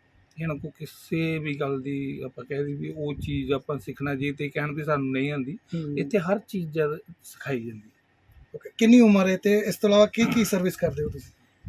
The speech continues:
Speaker 1: ਮੈਂ ਤਾਂ, ਮੇਰੀ ਉਮਰ ਫਿਲਹਾਲ ਤਾਂ ਫਿਫਟੀ ਟੂ ਹੋ ਗਈ ਹੈ।
Speaker 2: ਹੂੰ।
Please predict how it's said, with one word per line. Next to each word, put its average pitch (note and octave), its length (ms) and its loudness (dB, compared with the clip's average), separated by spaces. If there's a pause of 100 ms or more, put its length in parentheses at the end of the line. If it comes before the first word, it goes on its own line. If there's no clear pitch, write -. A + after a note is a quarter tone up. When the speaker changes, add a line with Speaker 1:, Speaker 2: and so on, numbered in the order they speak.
(160)
Speaker 1:
ਮੈਂ F3+ 520 -2
ਤਾਂ, F#3 640 -4 (260)
ਮੇਰੀ D#3+ 220 -4
ਉਮਰ D#3+ 280 -2 (360)
ਫਿਲਹਾਲ D#3 460 -6
ਤਾਂ D3+ 400 -10 (440)
ਫਿਫਟੀ C#3 240 -6
ਟੂ C#3+ 140 -8
ਹੋ D#3+ 180 -2
ਗਈ C#3+ 220 -8
ਹੈ। B3 40 -8
Speaker 2:
ਹੂੰ। C#3 440 -16